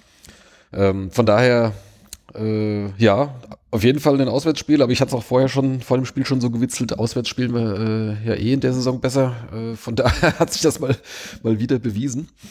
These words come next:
Ja, es war dann auch an den, an den Eingängen dann lustig, sie haben es dann tatsächlich sortiert, äh, dadurch, dass die Westtribüne ja auch fast komplett, äh, Kaiserslautern dann halt war, war dann der Eingang zwei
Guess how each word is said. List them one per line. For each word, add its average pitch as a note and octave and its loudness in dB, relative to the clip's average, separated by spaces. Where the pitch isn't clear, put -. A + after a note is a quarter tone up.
Ja, B2+ 6
es B2+ 4
war D3+ 6
dann G3 4
auch D3 4
an C#3 2
den, B2+ -2
an A#2 -4
den A2+ 0
Eingängen C#3+ 0
dann G2 0
lustig, B2 -6
sie A#2+ 0
haben B2 2
es C3+ -6
dann C3+ 0
tatsächlich B2+ -2
sortiert, C3+ -4
äh, A#2+ 0
dadurch, A#2+ -2
dass - -8
die G#2 -4
Westtribüne B2 4
ja G#2+ 4
auch B2+ -2
fast - -6
komplett, - -6
äh, A#2 -4
Kaiserslautern A#2 0
dann A#2+ 0
halt A#2+ 2
war, A2+ 2
war A2+ 4
dann G#2+ 6
der G#2+ 4
Eingang G#2+ 0
zwei B2+ 2